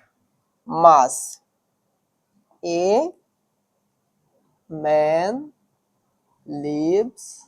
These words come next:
many years or no দিয়ে প্রশ্নবোধক চিহ্ন দিয়ে দাও। হ্যাঁ, এরপরে আমাদের এফ নম্বর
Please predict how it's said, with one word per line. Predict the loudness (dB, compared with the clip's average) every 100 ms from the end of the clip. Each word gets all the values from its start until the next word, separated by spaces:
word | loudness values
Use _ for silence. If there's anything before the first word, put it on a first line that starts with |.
| _ _ _ _ _ _ _ _ _ _ _ _ _ -20 -14 -12
many | -10 -8 -8 -6 -6 -6 -10 -16 _ _ _ -20 _ _ _ _ -20 -20 _ _ -8
years | -6 -4 -6 -8 -14 -20 -20 _ _ _ _ -8 -4
or | -2 -2 -4 _ _ _ _ _ _ _ _ _ _ _ _ _ -10
no | -10 -6 -2
দিয়ে | -2 -2
প্রশ্নবোধক | -8 -6 -4 -4 -6
চিহ্ন | -8 -8 -10
দিয়ে | -12
দাও। | -14 -20 -20 _ _ _ _
হ্যাঁ, | 0 2 8
এরপরে | 8 8 10 10 10
আমাদের | 10 10 10 10 8
এফ | 8 8
নম্বর | 8 8